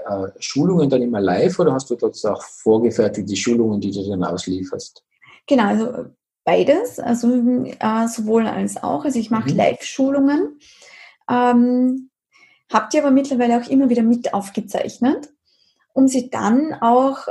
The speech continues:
Speaker 2: als Aufzeichnung beziehungsweise auch als automatisiertes Angebot zur Verfügung zu stellen. Zum
Speaker 1: Mhm.
Speaker 2: Beispiel Webinare.
Speaker 1: Mhm.
Speaker 2: Ich hab drei Webinare, die automatisiert funktionieren.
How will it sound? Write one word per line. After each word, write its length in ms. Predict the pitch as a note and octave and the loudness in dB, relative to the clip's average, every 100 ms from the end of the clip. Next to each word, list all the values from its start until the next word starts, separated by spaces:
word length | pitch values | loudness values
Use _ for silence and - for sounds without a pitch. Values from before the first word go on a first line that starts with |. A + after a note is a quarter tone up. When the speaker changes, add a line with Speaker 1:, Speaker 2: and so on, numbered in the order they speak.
| - | -6
Speaker 2:
als 420 | A3 A#3 A#3 - | -4 -2 -4 -2
Aufzeichnung 800 | A3 A#3 - A#3+ A#3 - B3 B3 | -2 -2 -4 -2 -2 0 0 2
beziehungsweise 1000 | A#3 - - B3 B3+ B3 A#3+ A3 A#3 - | 0 -6 -2 2 2 0 0 0 0 2
auch 200 | G3+ G#3 | 0 0
als 240 | - G#3 | -6 -4
automatisiertes 1500 | G#3 G#3 - G#3+ G#3+ - G#3 - - D4+ D4+ - B3+ - - - | -4 -4 0 0 0 -6 -14 -12 -4 -4 -2 -2 -2 -2 -14 -6
Angebot 760 | F3 A3+ B3 B3 G#3+ A3+ A3 - - - - | 0 2 0 -2 2 0 0 -20 -20 -20 -20
zur 160 | - A#3 | -2 0
Verfügung 500 | A3 G#3+ G#3+ G#3 G#3 | 0 2 4 4 2
zu 100 | F#3+ | -4
stellen. 380 | - G#3 A#3+ A3+ | -2 -2 -2 -2
Zum 140 | A#3 | -2
Speaker 1:
Mhm. 20 | |
Speaker 2:
Beispiel 220 | G#3+ A3+ G3+ | -2 -4 0
Webinare. 840 | G#3 G3+ F#3 E3+ F#3+ B3 F#4+ - _ _ - | 0 0 -2 -4 -2 -2 -4 -8 _ _ -16
Speaker 1:
Mhm. 340 | F#2 A#2+ F3 _ _ _ - | -12 -10 -12 _ _ _ -6
Speaker 2:
Ich 120 | A#3 | -4
hab 180 | G#3+ - | -4 -4
drei 280 | G3+ G#3+ | 0 2
Webinare, 560 | A#3 A#3 G#3+ F#3 A3 C#4+ | 2 2 2 0 0 -2
die 160 | C4 - | 0 -2
automatisiert 1000 | G#3 A3+ G3+ G3+ - G#3 - A#3 B3 B3 | 0 0 -2 -2 -6 -10 -2 0 0 0
funktionieren. 680 | G#3+ G#3 - G3+ G3+ D4 | -2 -2 -4 -4 0 2